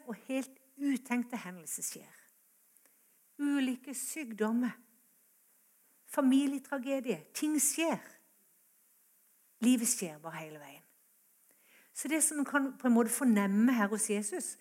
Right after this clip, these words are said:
det er jo ikke at han først og fremst, selv om han var sliten og satt seg der ved kilden, det er ikke at han først og fremst spør hun om den bøtta med vann. Men her inviterer Jesus denne kvinna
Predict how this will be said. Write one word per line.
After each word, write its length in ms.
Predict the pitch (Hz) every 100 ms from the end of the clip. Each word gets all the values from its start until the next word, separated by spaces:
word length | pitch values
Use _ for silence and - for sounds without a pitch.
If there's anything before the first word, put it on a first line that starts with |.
| - _
det 100 | 302
er 100 | 294
jo 100 | 208 254
ikke 240 | 254 330
at 160 | 285 -
han 120 | 269
først 340 | 262 269 - -
og 60 |
fremst, 420 | 233 - 269 240 -
selv 200 | 247 240
om 80 | 233
han 80 |
var 120 | 233 226
sliten 360 | - 226 214
og 80 | 214
satt 280 | - 214 -
seg 120 | 226
der 120 | 208 202
ved 80 | 196
kilden, 340 | 214 196 226 240 - - -
det 60 | 254
er 80 | 240
ikke 160 | 285
at 80 | 285
han 80 | 302
først 420 | - - 262 -
og 80 | 262
fremst 540 | - - 220 226 - -
spør 240 | 202 208 - -
hun 220 | 208 208 - 190
om 240 | 196 202 190
den 220 | 202 208
bøtta 320 | 208 202 -
med 160 | 214 220
vann. 220 | 240 269 - - _ _ _ _ _ _ -
Men 120 | 240 - -
her 240 | 269 285
inviterer 960 | 226 233 233 - - 170 160 170 208 233 -
Jesus 560 | 180 190 196 - 269 -
denne 280 | 190 180 196
kvinna 400 | - 226 196